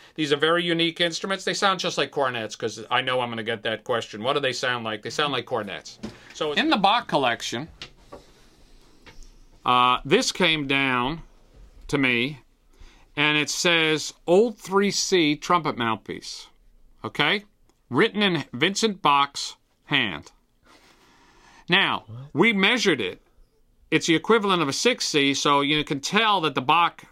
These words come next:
Speaker 1: mouthpiece has changed over time. It is a New York Bach,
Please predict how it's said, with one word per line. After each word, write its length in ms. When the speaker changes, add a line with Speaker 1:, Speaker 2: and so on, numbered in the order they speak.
Speaker 1:
mouthpiece 500
has 140
changed 400
over 180
time. 360
It 280
is 280
a 40
New 140
York 380
Bach, 360